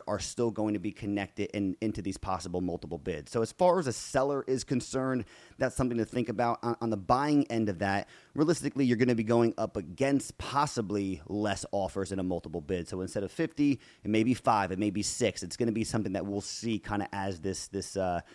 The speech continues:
this market unfolds a little bit. And, um, again, got my notes here just to make sure that I kinda stay on track.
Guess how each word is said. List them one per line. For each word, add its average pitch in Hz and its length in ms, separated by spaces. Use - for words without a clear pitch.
this 104 140
market 101 340
unfolds 95 440
a 87 40
little 80 180
bit. 80 340
And, 87 240
um, 78 300
again, 92 480
got 95 180
my 90 100
notes 90 320
here 80 160
just 80 160
to 85 60
make 82 160
sure - 180
that 80 100
I 78 60
kinda 82 220
stay 87 260
on 82 160
track. 82 400